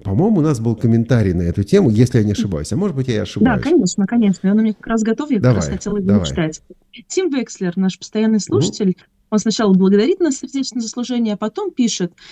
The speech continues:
Speaker 2: «Хотел бы добавить по поводу решения Мордохея. На Востоке до сих пор очень важно выдать свою дочь как можно быстрее замуж. Это очень важно и даже сейчас.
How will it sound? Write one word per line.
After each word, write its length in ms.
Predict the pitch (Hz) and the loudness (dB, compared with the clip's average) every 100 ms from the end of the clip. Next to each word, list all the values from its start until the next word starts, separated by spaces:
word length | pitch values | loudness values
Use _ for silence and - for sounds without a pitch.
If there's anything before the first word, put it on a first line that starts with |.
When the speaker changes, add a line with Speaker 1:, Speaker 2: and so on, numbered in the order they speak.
| - | -10
Speaker 2:
«Хотел 320 | - - 427 339 | -4 -2 -2 -4
бы 60 | |
добавить 420 | 214 214 269 285 | -2 0 -2 -4
по 100 | - | -6
поводу 360 | 233 302 294 233 | -8 -6 -2 -2
решения 380 | 220 - 330 294 | -2 0 2 4
Мордохея. 720 | 262 233 262 - 202 147 147 - | 2 2 -4 -2 -4 -4 -6 -2
На 160 | 202 | 0
Востоке 400 | 233 233 381 370 | 2 0 -2 -2
до 120 | 240 247 | -2 -2
сих 220 | - - | -4 -8
пор 260 | - 349 - | -2 -2 -2
очень 360 | - 311 - 277 | -4 -4 -4 -4
важно 440 | 285 285 247 214 | -4 -4 -4 -2
выдать 280 | 185 262 262 | -2 0 -2
свою 300 | - 226 226 | -4 -2 0
дочь 280 | 214 339 - - - - | 2 0 -2 -10 -20 -8
как 180 | 240 233 | -2 2
можно 300 | 285 311 277 | 4 4 2
быстрее 400 | 226 - 262 269 | 0 0 0 2
замуж. 460 | 240 196 160 156 - | 2 0 -2 -4 -8
Это 200 | 208 233 | -6 -4
очень 340 | 233 - 202 | -4 -2 -2
важно 340 | 214 320 320 | 0 -2 -2
и 140 | 196 175 | -2 -2
даже 220 | 208 247 | -2 -4
сейчас. 580 | - - - 170 151 | -8 -10 -8 -6 -8